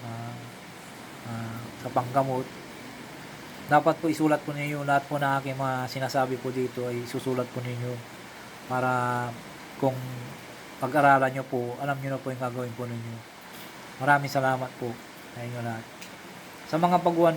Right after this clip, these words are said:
po, ah, na gusto po mag-aral ng Iwagan ng Pangasinan, ah, mag-aral po ng spiritual,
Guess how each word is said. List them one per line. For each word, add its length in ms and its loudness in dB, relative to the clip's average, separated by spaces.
po, 160 4
ah, 160 6
na 240 2
gusto 240 -2
po 160 -2
mag-aral 400 4
ng 240 0
Iwagan 320 2
ng 80 -12
Pangasinan, 480 -2
ah, 320 6
mag-aral 400 8
po 80 2
ng 80 0
spiritual, 560 4